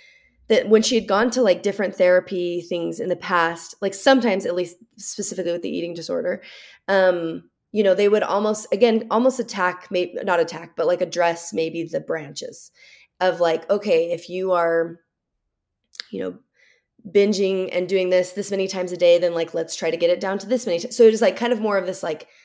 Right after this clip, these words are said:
"Let's try and do these things so we can reduce maybe some of this behavior that's negatively affecting your life."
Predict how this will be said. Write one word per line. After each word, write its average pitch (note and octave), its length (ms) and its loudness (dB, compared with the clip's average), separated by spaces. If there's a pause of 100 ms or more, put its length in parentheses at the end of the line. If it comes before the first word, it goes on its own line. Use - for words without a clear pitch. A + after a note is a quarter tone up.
(140)
"Let's G3 320 4
try F3+ 240 0
and E3 400 0 (640)
do A3+ 160 2
these A#3 160 2
things A3+ 180 2
so A#3 60 -2
we G#3 80 0
can F#3+ 160 -6
reduce F#3 420 -2
maybe F3 200 -2
some E3+ 180 -4
of E3 60 -4
this E3+ 320 -4 (340)
behavior G3 540 4
that's E3+ 380 4
negatively F#3 420 2
affecting E3+ 360 -4
your D#3+ 120 -4
life." F#3 380 -6